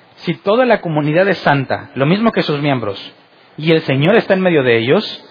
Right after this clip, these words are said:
¿por qué os creéis vosotros los dueños de la comunidad del Señor?". A mí me llama la atención que la N B I lo haya traducido así, ¿verdad?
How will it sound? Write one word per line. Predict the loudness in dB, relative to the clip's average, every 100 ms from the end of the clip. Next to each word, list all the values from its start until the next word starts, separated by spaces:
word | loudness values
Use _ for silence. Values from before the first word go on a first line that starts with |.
| _ _ _ _ -2
¿por | 0 2
qué | 2 2
os | 2 0
creéis | -2 2 4 4 0 -2 0
vosotros | 0 2 0 0 -2 0
los | 0 0 2
dueños | 2 2 0 0
de |
la | -2 -2
comunidad | -4 -4 -2 -4
del | -4
Señor?". | -6 -8 -8 -10 _ _ _ _ _ _ _ _ -6
A |
mí | -4
me |
llama | -2 -2
la |
atención | -2 -2 -2 -2
que | 0
la | 2
N | 2 0
B | 0
I | 0 0
lo | 0
haya | -2
traducido | -4 -6 -6 -6
así, | -6 -4
¿verdad? | -4 -6